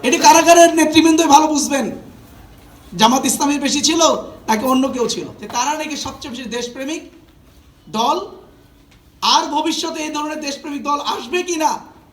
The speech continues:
তারা চ্যালেঞ্জ ছুড়ে দিচ্ছে। আমরা স্পষ্ট করে বলছি, কে দেশপ্রেমিক এদেশের জনগণ সেটি ইতিমধ্যেই বুঝে গেছে।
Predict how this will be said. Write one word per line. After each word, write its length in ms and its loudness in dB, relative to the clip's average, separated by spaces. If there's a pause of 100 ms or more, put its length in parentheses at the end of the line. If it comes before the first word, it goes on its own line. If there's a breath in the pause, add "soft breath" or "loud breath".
(520)
তারা 140 -6
চ্যালেঞ্জ 360 -8
ছুড়ে 160 -8
দিচ্ছে। 300 -10 (1700)
আমরা 360 -6
স্পষ্ট 420 -12
করে 140 -6
বলছি, 280 -8
কে 280 -2
দেশপ্রেমিক 640 -6 (340 loud breath)
এদেশের 420 -6
জনগণ 500 -4
সেটি 320 -8
ইতিমধ্যেই 440 -10
বুঝে 260 -10
গেছে। 260 -12